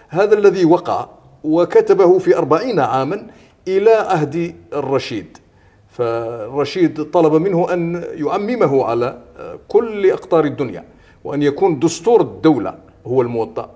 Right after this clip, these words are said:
فاعتذر له الإمام مالك وقال له: "يا أمير المؤمنين، إن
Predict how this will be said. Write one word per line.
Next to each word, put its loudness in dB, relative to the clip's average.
فاعتذر 0
له -6
الإمام -2
مالك 0
وقال 0
له: 2
"يا -4
أمير -2
المؤمنين، -2
إن 0